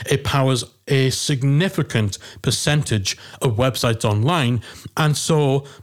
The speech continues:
because it's big, because it's popular, so you need to stay vigilant. You need to follow some best practices in terms of how you operate day to day,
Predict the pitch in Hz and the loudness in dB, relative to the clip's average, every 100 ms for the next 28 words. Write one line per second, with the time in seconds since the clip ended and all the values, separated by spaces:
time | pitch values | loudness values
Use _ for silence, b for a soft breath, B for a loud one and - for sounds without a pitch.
0 | - 151 147 - 185 185 151 143 117 107 | -4 -2 -2 0 2 0 0 -2 -2 -2
1 | 139 147 123 113 - - 135 131 117 - | 0 0 0 -2 -4 0 0 0 -2 -2
2 | - 214 233 170 135 127 143 - B B | 0 0 0 0 2 2 2 -2 B B
3 | B - - 139 139 156 196 160 160 - | B -10 0 2 4 2 0 0 -2 0
4 | 160 123 147 143 147 139 131 127 131 147 | 0 2 0 2 0 2 0 2 2 2
5 | 151 147 - - 156 139 117 - 135 127 | 2 0 -6 -2 2 2 2 0 2 2
6 | 127 - 131 113 - 135 151 - 143 131 | 0 0 -2 -2 0 0 0 0 0 0
7 | 139 - 123 117 - B - 131 127 117 | -2 0 0 0 -6 B -2 0 0 0
8 | 135 127 120 120 117 120 110 - 127 131 | 0 2 2 0 0 0 0 0 0 2
9 | 127 120 120 113 127 113 - 113 104 123 | 2 2 0 0 0 0 0 0 0 0
10 | 156 151 | 2 0